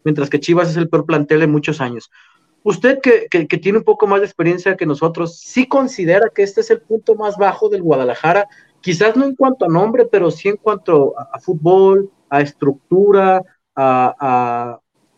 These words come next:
a, a, a sentimiento de pertenencia con la gente. ¿Considera que este es uno de los puntos más bajos que ha vivido ese Guadalajara? Porque en cuanto a nombres, a ver,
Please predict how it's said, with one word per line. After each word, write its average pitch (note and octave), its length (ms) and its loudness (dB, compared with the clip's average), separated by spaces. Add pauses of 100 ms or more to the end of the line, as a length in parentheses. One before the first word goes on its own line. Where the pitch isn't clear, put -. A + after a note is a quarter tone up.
(240)
a, C3+ 260 -2
a, - 160 -6
a C#3+ 120 -4 (440)
sentimiento F3 840 4 (120)
de C3 120 -2
pertenencia D3 840 0
con D3+ 160 0
la C3 100 -2
gente. F#3 360 -2
¿Considera B3 440 0
que E4 100 -6
este D4+ 180 -2
es - 160 -8 (360)
uno A#3+ 160 2
de D#4 60 4
los A#3+ 120 2
puntos C4 420 -2
más G#3+ 220 0
bajos F#3+ 340 -2
que - 80 -2
ha A#3 40 2
vivido B3+ 300 -2
ese B3+ 140 -6
Guadalajara? G#3 560 0
Porque G#3+ 200 0
en E3 60 -4
cuanto F3 240 2
a - 20 0
nombres, A#3 340 0
a C#3+ 60 -4
ver, D#3+ 200 2